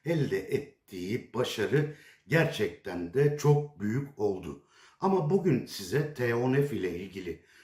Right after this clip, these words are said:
bahsetmek istediğim konu özellikleri falan elbette var ama bu aracın fiyatı, satış fiyatı açıklandığından beri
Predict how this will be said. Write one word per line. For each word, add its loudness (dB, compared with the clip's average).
bahsetmek -2
istediğim -10
konu 0
özellikleri 0
falan 0
elbette -4
var 0
ama 4
bu 6
aracın 2
fiyatı, -4
satış 0
fiyatı 2
açıklandığından 2
beri -6